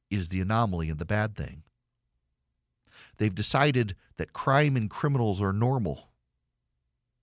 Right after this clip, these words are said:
and defense of one's life and property is the bad thing. Alexander Solzhenitsyn talked about living in authoritarian states in the Soviet Union.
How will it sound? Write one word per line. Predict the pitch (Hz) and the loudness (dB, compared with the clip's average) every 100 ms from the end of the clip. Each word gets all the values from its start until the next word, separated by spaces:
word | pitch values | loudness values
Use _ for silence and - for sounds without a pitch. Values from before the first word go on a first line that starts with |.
| _ _ _ _ _ _ _ 80 | _ _ _ _ _ _ _ -12
and | 73 | -10
defense | - - 147 135 | -6 2 2 2
of | 113 | 0
one's | 104 110 98 | 2 0 2
life | 110 120 95 | 0 0 -2
and | 98 | -4
property | 135 131 92 80 76 _ _ _ | -2 -2 -4 -8 -10 _ _ _
is | 104 - | -8 -6
the | 104 | -2
bad | 127 123 123 | 2 2 0
thing. | 78 64 - _ _ _ _ _ _ _ _ _ _ _ _ _ _ - | -6 -8 -18 _ _ _ _ _ _ _ _ _ _ _ _ _ _ -4
Alexander | 120 123 143 127 | 0 2 2 2
Solzhenitsyn | 117 135 120 120 123 117 110 78 69 _ _ _ _ _ _ _ _ _ _ _ _ _ - | 2 2 2 2 0 0 0 -2 -4 _ _ _ _ _ _ _ _ _ _ _ _ _ -4
talked | 120 113 | 0 2
about | 117 110 | 4 2
living | 92 113 120 110 | 4 2 2 2
in | 92 | 0
authoritarian | 90 110 110 104 107 104 95 | 0 0 0 0 0 0 -2
states | 87 - 107 - - - - _ _ _ _ _ _ _ _ _ _ _ - | -4 -2 -4 -4 -10 -12 -14 _ _ _ _ _ _ _ _ _ _ _ -6
in | 92 | -4
the | 82 | 0
Soviet | - 110 104 82 | 2 2 2 0
Union. | 95 104 110 113 | 0 0 -2 -2